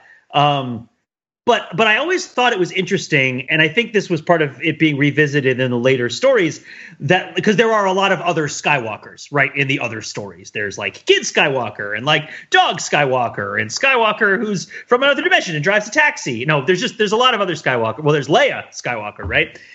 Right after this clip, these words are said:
Um, they're supposed to have this tremendous gift that is also this tremendous risk. And everybody else is supposed to somehow be invested in what ha-, what happens to them,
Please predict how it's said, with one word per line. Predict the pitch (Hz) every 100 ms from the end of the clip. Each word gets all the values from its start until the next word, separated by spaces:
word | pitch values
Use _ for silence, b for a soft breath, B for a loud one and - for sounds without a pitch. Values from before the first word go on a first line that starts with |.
| B -
Um, | 143 147 139 139 139 _ _ _ -
they're | 202
supposed | 202 226 294 294
to | 269
have | 185 196 185
this | 175 -
tremendous | - 175 180 160 147
gift | 135 175 - B B -
that | 160
is | 165
also | 175 175
this | 160 151
tremendous | - 147 123 113
risk. | 117 107 - - - B B B -
And | 160 160 156
everybody | 185 202 233 220 185 180
else | 180 151 -
is | 160 -
supposed | 147 165 165 -
to | 151 139 131 b b -
somehow | - 202 196
be | 185 175
invested | 139 156 156 175
in | 139
what | 123 -
ha-, | 160 165
what | 151 139
happens | - 302 302 196
to | -
them, | 131 123 120 117